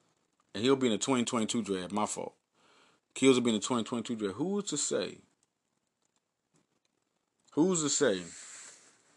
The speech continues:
Are we saying Keels is gonna leave at the, a one and done with Duke? And if you're looking at who's on Duke's staff, we gotta see, I mean, who's on their coaching, I mean, who, who's on their team,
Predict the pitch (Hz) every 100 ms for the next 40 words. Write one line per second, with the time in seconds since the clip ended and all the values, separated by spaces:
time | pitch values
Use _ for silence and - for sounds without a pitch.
0 | _ _ _ _ _ _ _ - - 104
1 | 123 127 131 110 98 131 135 139 120 113
2 | 110 98 107 120 127 113 95 98 95 95
3 | 95 117 120 95 110 123 113 95 87 143
4 | - - _ _ _ _ _ _ _ _
5 | _ _ _ _ _ _ _ _ _ _
6 | _ _ _ _ _ _ _ _ _ _
7 | _ _ _ _ _ _ _ _ _ _
8 | _ _ _ _ - 107 101 117 117 147
9 | 127 120 117 - _ - - 135 143 123
10 | 120 113 117 117 - - 123 117 98 -
11 | _ _ _ _ 101 95 120 127 120 -
12 | 117 - 113 113 123 120 107 - 127 120
13 | 110 104 113 110 127 123 147 139 120 110
14 | - 139 110